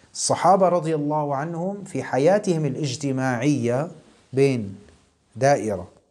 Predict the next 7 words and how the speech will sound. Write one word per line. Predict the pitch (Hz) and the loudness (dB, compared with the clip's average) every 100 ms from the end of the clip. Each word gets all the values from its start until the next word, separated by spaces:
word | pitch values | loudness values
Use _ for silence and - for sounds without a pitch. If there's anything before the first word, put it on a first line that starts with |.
| _ _ _ _ _ | _ _ _ _ _
في | _ 120 | _ -8
حياتهم | - 135 170 185 185 165 | 2 6 6 6 2 0
الاجتماعية | 143 143 123 143 139 139 123 131 131 143 - - - - - - | -2 -6 -4 -4 -2 -4 -4 -2 0 -2 -4 -18 -20 -20 -20 -4
لا | 139 180 | 4 6
يصلحون | 190 165 - 151 165 185 | 6 2 -4 -4 -2 -2
أن | 175 151 | -2 -2
يكونوا | 139 127 - 156 165 170 180 190 196 196 | -2 -2 -4 -4 -2 -2 0 2 2 0